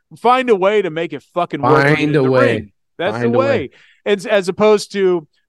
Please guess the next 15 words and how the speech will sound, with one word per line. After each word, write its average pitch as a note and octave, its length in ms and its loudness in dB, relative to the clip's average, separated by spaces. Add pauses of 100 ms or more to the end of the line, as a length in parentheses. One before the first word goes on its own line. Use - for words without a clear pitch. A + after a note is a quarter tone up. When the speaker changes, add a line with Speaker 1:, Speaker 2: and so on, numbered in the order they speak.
Speaker 1:
putting A#3+ 300 -2
up A3+ 240 -4
with G3 180 -4
the D#3+ 320 -4
E F3+ 160 -8
V G3 180 -8
Ps C3+ 460 -4
that C#3 140 -2
are, C3+ 100 -4
like, C3 320 -4
mid D3+ 380 -4
to D#3+ 100 -4
low D3 220 0
card D#3 340 -4
dipshits, B2 720 -10